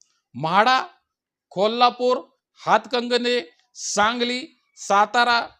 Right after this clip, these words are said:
शिरूर, बारामती, पुणे आणि मावळ. पश्चिम महाराष्ट्रामध्ये दहा मतदारसंघ येतात, बरोबर आहे ना? दहा मतदारसंघ. एक्झिट पोलचे रिपोर्ट त्या ठिकाणी बऱ्याच अंशी उलटे पडल्यात. बारामतीमध्ये काय सांगतंय,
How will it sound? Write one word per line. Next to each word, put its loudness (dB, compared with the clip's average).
शिरूर, -4
बारामती, 2
पुणे -6
आणि -6
मावळ. 4
पश्चिम -2
महाराष्ट्रामध्ये 4
दहा -2
मतदारसंघ -2
येतात, -8
बरोबर -2
आहे -4
ना? -10
दहा 4
मतदारसंघ. 2
एक्झिट 2
पोलचे 4
रिपोर्ट 4
त्या 2
ठिकाणी -8
बऱ्याच -2
अंशी -6
उलटे 0
पडल्यात. -4
बारामतीमध्ये 0
काय -2
सांगतंय, -4